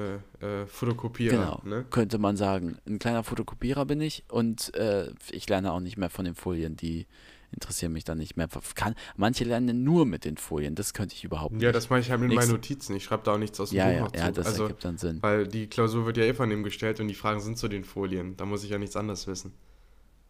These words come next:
Speaker 2: Zu früh oder zu spät zur Vorlesung kommen?
Speaker 1: Ja, viel zu früh. Wir sind immer zwanzig Minuten
Speaker 2: Ja?
Speaker 1: früher im, äh, im Hörsaal.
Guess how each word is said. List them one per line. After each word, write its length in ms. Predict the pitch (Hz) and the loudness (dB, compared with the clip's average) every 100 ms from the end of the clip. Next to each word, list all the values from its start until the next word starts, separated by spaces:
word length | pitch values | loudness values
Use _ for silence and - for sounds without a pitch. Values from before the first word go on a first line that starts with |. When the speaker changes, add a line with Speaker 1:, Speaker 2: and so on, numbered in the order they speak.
| - - - - - | -18 -18 -20 -18 0
Speaker 2:
Zu 180 | - | 0
früh 260 | 113 - 165 | 2 4 4
oder 160 | 151 131 | 4 0
zu 160 | - | -2
spät 280 | - 107 101 | 0 0 0
zur 140 | 95 | -4
Vorlesung 480 | 90 80 71 73 80 | -2 -2 0 -2 -6
kommen? 280 | - 78 78 - - - - - - - - _ _ _ - | -6 -8 -8 -16 -20 -20 -20 -20 -20 -20 -20 _ _ _ -6
Speaker 1:
Ja, 160 | 98 | -6
viel 200 | 95 113 101 | -4 -6 -8
zu 120 | 92 | -10
früh. 340 | - 104 95 95 | -6 -4 -4 -4
Wir 100 | 107 | -4
sind 180 | 110 - | -4 0
immer 200 | 113 110 | 0 0
zwanzig 340 | 113 104 98 | -4 -4 -6
Minuten 180 | 104 107 | 0 2
Speaker 2:
Ja? 100 | 139 | 2
Speaker 1:
früher 320 | - 107 95 | 0 0 0
im, 200 | 95 - | -2 -6
äh, 140 | 95 95 | -6 -4
im 140 | 95 | -4
Hörsaal. 400 | 95 90 90 | -4 -4 -4